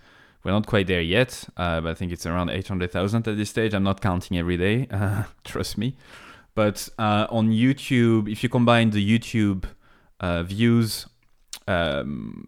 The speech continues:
the audio episode gets posted automatically there. Um, the very popular videos of my two interviews with Seth Godin, as well as,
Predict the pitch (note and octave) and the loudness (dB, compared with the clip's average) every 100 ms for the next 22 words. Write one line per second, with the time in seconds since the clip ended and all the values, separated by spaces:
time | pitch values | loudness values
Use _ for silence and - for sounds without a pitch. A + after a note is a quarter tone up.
0 | - G2+ G2+ F#2+ F#2+ G2+ G#2 G#2 F#2+ G2+ | -12 -6 -2 -2 -2 2 4 4 4 2
1 | F#2 F2 - E2+ - F#2 - F2+ F2 F2+ | 0 -2 -2 -6 -4 -8 -6 -6 -6 -4
2 | F2+ G2 - F2+ F2 F2 F2 - - - | -6 -6 -6 -4 0 0 -2 -6 -20 -20
3 | - - E2+ F2 F2 F2 E2+ C2+ - _ | -20 -8 -2 -2 0 -2 -4 -6 -10 _
4 | - G#2 G2 F#2 F2+ G2+ G2+ F#2 G2 - | -16 -6 -2 -2 0 2 2 2 -2 -2
5 | F#2+ F#2 F2+ F2 F#2+ F#2 F2 F2 F2 F2 | -2 0 0 -2 -4 -2 0 0 -2 -4
6 | - - F2+ F2+ F2+ F2 F2 - A2 G2 | -12 -8 -8 -4 -4 -4 -6 -8 -4 0
7 | F#2+ F#2 F#2+ F2+ F2+ F2+ - F2+ F#2+ B2+ | 0 -2 -4 -6 -8 -8 -8 -4 0 2
8 | A#2+ A2 G#2+ - - - - G2 F#2 G2 | 4 2 0 -8 -20 -20 -10 -6 -2 0
9 | F2+ F2 - | 2 0 -4